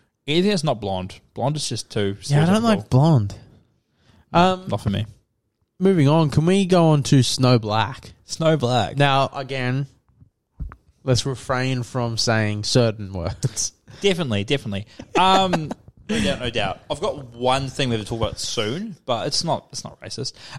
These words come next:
Speaker 1: Um, so Snow Black, that was just the name. Um, so apparently I was talking to Lucy about it yesterday or the day before at the gym. Lucy was saying that Snow White, the act-, it's already been cancelled.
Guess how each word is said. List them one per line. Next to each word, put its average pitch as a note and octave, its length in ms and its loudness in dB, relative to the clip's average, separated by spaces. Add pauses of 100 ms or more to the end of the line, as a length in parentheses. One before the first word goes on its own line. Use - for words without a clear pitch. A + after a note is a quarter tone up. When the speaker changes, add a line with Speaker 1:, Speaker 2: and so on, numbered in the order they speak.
(160)
Speaker 1:
Um, C#3 580 2
so F3+ 220 2
Snow F#3 260 0
Black, A#2 300 -2 (120)
that C#3 160 -4
was D3 100 -2
just - 200 -2
the B2 80 -4
name. G#2 340 0 (280)
Um, C#3 380 0
so - 180 4
apparently G3 340 2
I - 20 4
was D3+ 80 0
talking E3+ 140 -2
to C#3 60 0
Lucy B2+ 280 2
about G#2+ 220 2
it - 80 -4
yesterday A2+ 460 -2
or G2+ 140 -4
the G#2 100 -2
day G#2 60 0
before G2+ 300 -4
at - 60 -16
the G#2 60 -10
gym. A#2 340 -2 (320)
Lucy F3+ 260 2
was G#3+ 100 0
saying C3+ 420 2
that A2+ 300 -2 (200)
Snow F3 300 -4
White, E3+ 500 -6
the B2+ 80 -8
act-, D#3 340 -6
it's - 140 -10
already F#3 160 -2
been D#3+ 140 -4
cancelled. D#3 440 -8